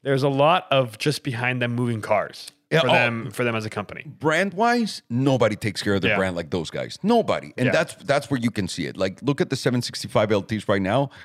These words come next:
Speaker 2: Um, there's a, a, a quote floating around on the internet saying, "Anyone with money can go buy, drive, uh, anyone with money can go buy one of these and drive 'em
Speaker 1: Yeah.
Speaker 2: because they're so fast." Yeah, that's bad.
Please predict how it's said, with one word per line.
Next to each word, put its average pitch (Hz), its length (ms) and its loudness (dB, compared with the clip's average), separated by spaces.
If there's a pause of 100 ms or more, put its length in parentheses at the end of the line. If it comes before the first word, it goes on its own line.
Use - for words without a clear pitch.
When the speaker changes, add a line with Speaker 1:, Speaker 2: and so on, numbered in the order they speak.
(100)
Speaker 2:
Um, 98 500 2 (380)
there's 104 300 0
a, 101 280 4 (380)
a, - 40 0
a - 40 -2
quote 113 360 -2
floating 98 280 -2
around 92 240 -2
on 85 100 -6
the 65 60 -10
internet 82 320 -4
saying, 104 220 -4
"Anyone 151 320 2
with 120 160 0
money 117 180 0
can 85 160 -4
go 101 140 2
buy, 95 220 2
drive, 92 340 0 (180)
uh, 87 320 0
anyone 139 600 0
with 104 180 -2
money 92 220 -2
can 87 180 -6
go 92 200 0
buy 98 280 -2
one 85 260 -4
of 76 100 -6
these 82 180 -8
and 71 120 -10
drive 78 300 -2
'em 60 200 -14
Speaker 1:
Yeah. 101 200 -2 (260)
Speaker 2:
because 95 200 0
they're 92 120 0
so 98 220 0
fast." - 400 -2 (500)
Yeah, 190 200 0
that's 123 200 2
bad. 98 380 0